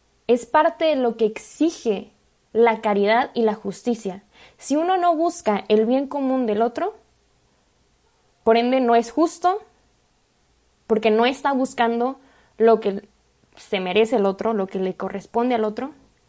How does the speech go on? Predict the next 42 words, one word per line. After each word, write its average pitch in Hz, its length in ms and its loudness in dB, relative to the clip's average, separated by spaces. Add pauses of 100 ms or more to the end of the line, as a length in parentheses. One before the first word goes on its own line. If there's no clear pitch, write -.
(320)
y 233 120 -2
no 262 180 2
es 285 220 -6
caritativo, 208 760 -4 (1080)
mucho 208 260 0
menos, 196 440 -4 (380)
porque 208 320 2
primero 208 360 0
no 226 100 2
es 220 120 -2
justo. 247 420 -4 (1600)
Entonces, 262 300 -2
al 262 140 0
yo 285 180 0
querer 339 220 0
buscar 285 360 -2
el 240 180 0
bien 233 220 0
del 214 120 0
otro, 214 280 -2
yo 240 220 2
soy, 262 320 -4
le 220 160 0
soy 220 180 0
justo, 262 720 0 (1600)
pero 269 140 4
yo 269 180 2
quiero 330 180 -2
irme 320 200 -2
más 285 280 -4
allá, 220 500 -2
yo 226 200 0
quiero 294 200 -2
ser 285 220 -6
caritativo, 240 760 -4
yo 220 200 -4
quiero 262 180 -6
dar 262 140 -2
ese 254 220 -6
amor 233 340 -2
de 254 140 -4
caridad, 196 600 -4